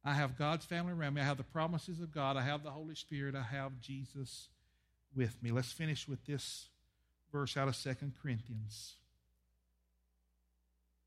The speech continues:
Don't become partners with those who reject God. Folks, listen to that.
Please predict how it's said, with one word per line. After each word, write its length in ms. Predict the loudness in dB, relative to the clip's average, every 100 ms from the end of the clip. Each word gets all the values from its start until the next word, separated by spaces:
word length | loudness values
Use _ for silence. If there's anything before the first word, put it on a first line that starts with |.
| _ _ _ _ _ _ _
Don't 200 | 2 2
become 320 | 0 0 0 0 2
partners 420 | 2 2 -2 -2
with 120 | -2
those 320 | 0 2 2
who 80 | 0
reject 440 | -4 0 0 -2 -2
God. 320 | -2 -2 -6 -16 _ _ _ _ _ _ _ _ _ _ _ _ _ _ _ _ _ _ _ _ _ _ _ _ _ _ _ _ _ _ _ _ _ -2
Folks, 220 | -2 2
listen 320 | 2 2 0
to 40 | 2
that. 300 | 2 2